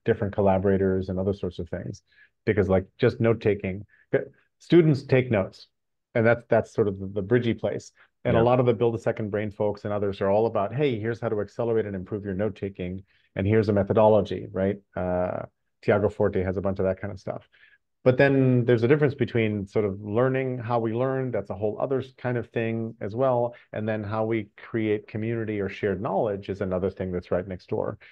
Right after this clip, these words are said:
Speaker 1: And we
Speaker 2: Yeah.
Speaker 1: need to figure out what are the comfortable bridges that, that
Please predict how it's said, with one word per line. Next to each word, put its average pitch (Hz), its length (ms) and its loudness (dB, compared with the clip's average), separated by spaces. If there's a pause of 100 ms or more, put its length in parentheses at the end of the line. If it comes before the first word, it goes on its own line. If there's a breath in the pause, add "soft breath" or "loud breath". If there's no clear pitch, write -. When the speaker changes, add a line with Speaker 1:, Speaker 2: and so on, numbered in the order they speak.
(140 loud breath)
Speaker 1:
And 110 100 0
we 113 100 4
Speaker 2:
Yeah. 117 60 4
Speaker 1:
need 127 160 4
to 120 60 2
figure 120 340 2
out 107 220 4
what 113 140 4
are 113 80 4
the 98 260 2
comfortable 104 460 -2
bridges 131 640 0
that, 92 220 2 (100)
that 95 240 0